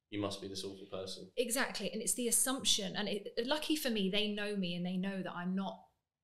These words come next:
Speaker 2: uh, eliminating this stuff 'cause I've got some kind of, you know, black problem. Like,
Speaker 1: Mm.
Speaker 2: I haven't in that sense, and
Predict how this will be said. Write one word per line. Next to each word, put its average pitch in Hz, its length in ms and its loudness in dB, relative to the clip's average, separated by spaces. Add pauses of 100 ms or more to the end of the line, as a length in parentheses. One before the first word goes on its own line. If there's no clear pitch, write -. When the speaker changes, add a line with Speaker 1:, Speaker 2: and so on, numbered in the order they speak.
Speaker 2:
uh, 170 60 0 (180)
eliminating 190 520 2
this 180 120 -2
stuff 190 200 -4
'cause 190 180 -6
I've 185 160 -6
got - 180 -2
some 190 240 2
kind 180 280 -4
of, 160 200 -10
you 190 100 -2
know, 156 200 -4
black 175 280 -4
problem. - 380 -12
Like, 165 220 -2
Speaker 1:
Mm. 107 120 -4 (460)
Speaker 2:
I 185 120 -2
haven't 196 420 0
in 160 180 -6
that - 180 -8
sense, - 500 0
and 185 240 0